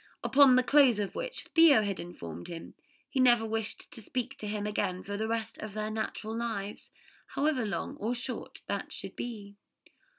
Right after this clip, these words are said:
And the Red Lines Theo had committed the similar offence of not wanting to dance with him. So even if the Knots had invited Draco,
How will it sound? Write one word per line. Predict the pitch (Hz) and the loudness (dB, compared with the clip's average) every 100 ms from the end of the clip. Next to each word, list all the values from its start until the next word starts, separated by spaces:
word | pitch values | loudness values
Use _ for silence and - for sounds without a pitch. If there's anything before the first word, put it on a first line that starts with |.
| _ _ _ - | _ _ _ 2
And | 269 | 6
the | 294 | 8
Red | 311 220 | 6 4
Lines | 180 180 180 | -2 -2 -6
Theo | - 180 185 | -4 -2 -2
had | 214 202 | -2 -6
committed | - 262 330 - 180 - | 0 2 2 0 -8 -2
the | 220 | 0
similar | - 247 220 196 | 2 2 2 0
offence | 208 - 269 202 - | -2 0 0 0 -4
of | - 208 | -4 0
not | 240 208 - | 0 0 -4
wanting | 214 214 196 202 196 | -4 -4 -4 -6 -6
to | 185 | -6
dance | - 240 294 - - | -4 -2 -2 -4 -10
with | - - | -14 -14
him. | - - _ _ _ _ _ _ _ _ _ | -18 -20 _ _ _ _ _ _ _ _ _
So | - 302 330 | 0 2 6
even | 285 262 240 240 | 8 8 4 4
if | 294 285 - | 2 2 -4
the | 220 | -2
Knots | 220 208 - - | 0 -2 -4 -6
had | 208 | -4
invited | 214 208 202 208 214 208 - | -2 -2 -2 -2 -4 -6 -6
Draco, | 330 359 - 190 | -6 -8 -12 -14